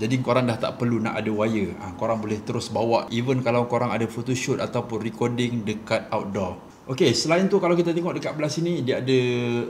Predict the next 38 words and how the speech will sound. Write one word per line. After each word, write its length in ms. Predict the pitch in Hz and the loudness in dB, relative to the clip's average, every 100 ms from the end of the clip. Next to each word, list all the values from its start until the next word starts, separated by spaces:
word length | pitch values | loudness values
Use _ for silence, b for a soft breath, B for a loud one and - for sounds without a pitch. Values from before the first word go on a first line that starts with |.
| 117 | -2
lubang. 480 | 123 123 135 180 190 - - | -2 2 2 2 -6 -10 -10
Ini 240 | 110 117 | -6 -6
adalah 160 | 110 113 | -4 -4
lubang 280 | 107 110 110 113 | -2 0 0 0
angin, 320 | 117 113 131 | -2 -2 -4
sebab 240 | - 110 | -4 -4
bila 160 | 104 123 | -2 -2
kita 240 | 135 127 | -2 -2
buka 240 | 127 120 117 | -2 -2 -2
lampu 320 | 113 127 135 | -2 -2 -2
ni, 240 | 110 139 B B B | -2 -2 B B B
dia 320 | 113 120 - | -2 0 0
ada 120 | 120 117 | 0 0
beberapa 480 | 113 113 120 123 | 0 2 0 0
mode 320 | 120 139 139 - | 0 2 0 -2
tau. 240 | 101 87 | -6 -6
Salah 320 | - 113 117 | -8 -4 -4
satunya 480 | 120 120 135 131 - | -4 -6 -4 -4 -2
adalah 240 | 117 117 110 | -2 0 0
yang 200 | 117 113 113 | -2 -4 -2
paling 240 | 117 117 | 0 0
power, 360 | 113 117 123 120 | 0 0 0 -2
mode 360 | 107 113 117 95 | -4 -2 -2 -4
boost. 640 | 117 107 120 98 - - B B B - | -6 2 2 2 -4 -6 B B B -10
Jadi, 160 | 104 | -6
bila 240 | 117 113 113 | -4 -2 -4
korang 320 | 113 117 113 | -2 -2 -4
pakai 360 | 113 - 135 | -8 -2 0
boost 480 | 113 110 135 143 - | 0 0 2 2 2
tu, 200 | 127 139 - | -2 -4 -4
dia 160 | 113 113 | -4 -2
akan 320 | 127 117 113 | 2 2 4
boost 280 | 147 135 139 | 6 6 4
lah 200 | 120 - | 0 4
power 320 | 123 127 139 | 4 6 4
dia 80 | 127 | 2
maksudnya. 480 | 98 120 131 127 | 0 -4 -2 -2
So, 360 | 95 - 131 101 | -2 0 0 -2